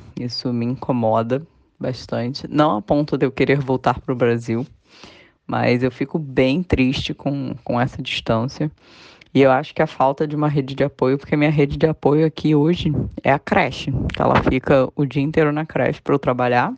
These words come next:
e o Daniel trabalhar. Mas eu, às vezes, gostaria de sair,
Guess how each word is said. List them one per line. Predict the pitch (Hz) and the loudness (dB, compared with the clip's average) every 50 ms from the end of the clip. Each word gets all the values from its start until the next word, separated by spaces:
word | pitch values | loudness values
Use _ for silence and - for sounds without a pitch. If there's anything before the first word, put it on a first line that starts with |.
| _ _ - | _ _ -12
e | - 127 | -8 -8
o | 120 | -6
Daniel | 123 123 123 123 123 | -6 -6 -6 -6 -6
trabalhar. | - 135 120 117 117 113 113 113 117 - _ _ - - - - - - - - - - _ _ _ _ _ _ _ _ _ - | -6 -4 -2 0 0 2 2 0 0 -2 _ _ -20 -20 -20 -20 -20 -20 -20 -20 -20 -20 _ _ _ _ _ _ _ _ _ -8
Mas | 208 151 139 139 143 135 135 131 131 131 131 131 131 131 127 - | -4 -2 0 0 0 2 2 2 2 2 0 0 -2 -4 -4 -2
eu, | 135 131 127 | -2 0 0
às | 131 147 147 | 0 -2 -4
vezes, | 147 127 139 139 139 151 160 160 | -4 -2 -2 -2 -2 -4 -8 -10
gostaria | 156 151 165 170 - - - - 277 233 185 151 147 | -8 -6 -6 -8 -6 -6 -6 -4 -2 -2 -2 -2 -2
de | 143 147 143 131 131 131 131 - _ - - - - - _ _ _ | -4 -4 -8 -6 -6 -6 -8 -10 _ -20 -20 -20 -20 -20 _ _ _
sair, | _ _ - - - - - 131 - 127 127 131 | _ _ -2 0 0 0 0 -2 -2 -2 -2 -4